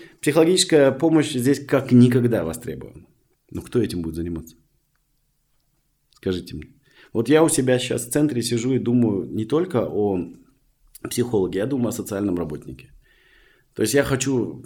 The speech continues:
посадить социального работника, пусть он будет приходящий, пусть он будет два-три часа сидеть, но он будет помогать нашим бабушкам, дедушкам или вот этим лицам среднего возраста только для одного. Вы знаете, что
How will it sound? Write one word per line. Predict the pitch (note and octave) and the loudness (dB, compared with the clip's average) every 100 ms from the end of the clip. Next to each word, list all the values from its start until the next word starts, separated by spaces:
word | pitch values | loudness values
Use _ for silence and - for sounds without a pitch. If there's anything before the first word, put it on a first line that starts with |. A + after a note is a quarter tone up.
| - - | -18 -6
посадить | A2+ B2+ A#2+ A#2 | 0 4 6 4
социального | A2 B2 A2+ A2 A2+ | 2 0 0 2 0
работника, | A#2+ - B2+ A#2+ | 0 -2 -4 2
пусть | C3 G#2+ | 4 4
он | G#2 | 4
будет | G2 F2+ | -2 -4
приходящий, | G#2+ A2+ A2+ D3+ F#3 - | -4 -4 -2 -4 -6 -10
пусть | - A2+ G#2+ | -6 -4 0
он | F#2 | 0
будет | F2 | 0
два-три | G2+ G#2 G2 F#2 | -2 -4 -2 -6
часа | - E2 | -8 -10
сидеть, | - - D#2+ D#2+ | -12 -8 -6 -4
но | A2 F2+ | -4 -2
он | G#2+ A2+ | -2 0
будет | A2+ A2 | -2 -2
помогать | A2 A2+ A2+ A2 | -4 -2 -2 -4
нашим | G2+ F#2+ F#2+ G2 | -4 -6 -4 -4
бабушкам, | A2+ F#2+ - C#3+ | -2 -4 -2 2
дедушкам | G#2+ F#2+ F2 - F2+ | 2 0 -6 -8 -6
или | F2 | -6
вот | F2+ F2 | -6 -6
этим | F2+ F2 F2 | -8 -8 -6
лицам | G2 G2 F2 | -4 -6 -8
среднего | F#2 F#2+ F2 G2+ | -6 -4 -4 -6
возраста | - - | -8 -8
только | G#2 G#2+ | -6 -4
для | G#2 | -4
одного. | G2 G#2+ E2+ - - - - - | -2 -4 -4 -8 -20 -20 -20 -6
Вы | A2 | 0
знаете, | D#3 G#3+ D3 | 2 2 -2
что | B2+ A2 G#2 - | -2 -2 -2 -6